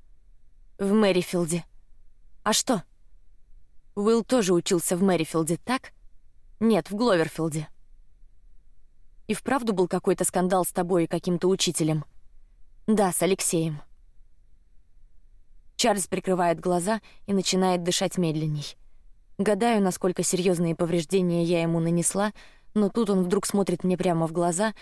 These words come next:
с выражением, которое я не могу прочитать. Лицо у него впервые за всё это время немного смягчается. «И ты ни разу мне не соврала?» спрашивает он с изумлением в голосе. «Я не врунья вроде тебя.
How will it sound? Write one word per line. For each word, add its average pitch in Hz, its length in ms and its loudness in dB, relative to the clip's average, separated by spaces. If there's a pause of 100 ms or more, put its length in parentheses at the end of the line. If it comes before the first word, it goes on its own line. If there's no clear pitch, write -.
(220)
с - 80 -8
выражением, 190 560 2
которое 170 380 0
я 170 180 0
не 180 100 2
могу 180 240 0
прочитать. 165 600 -4 (680)
Лицо 202 380 2
у 208 60 4
него 175 240 2
впервые 185 420 2
за 180 140 0
всё - 200 -4
это 170 200 -2
время 185 340 0 (260)
немного 202 400 4
смягчается. 175 800 -4 (1000)
«И 196 120 2
ты - 140 0
ни 185 160 4
разу 180 280 2
мне 175 200 2
не 180 120 2
соврала?» 180 520 0 (760)
спрашивает 185 600 0
он 220 100 2
с 196 100 -4
изумлением 175 540 2
в 180 60 -2
голосе. 151 500 -2 (640)
«Я 226 220 4
не 240 140 4
врунья 214 340 4
вроде 175 260 2
тебя. 165 340 -2